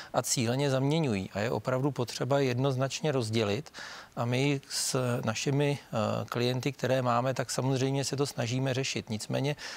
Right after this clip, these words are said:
v mnoha případech, eh, ten mediální image je tak obrovský, že je to velmi těžké,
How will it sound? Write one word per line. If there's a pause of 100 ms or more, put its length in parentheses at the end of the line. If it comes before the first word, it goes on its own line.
(140)
v
mnoha
případech,
eh,
ten
mediální
image
je
tak
obrovský, (360)
že
je
to
velmi
těžké,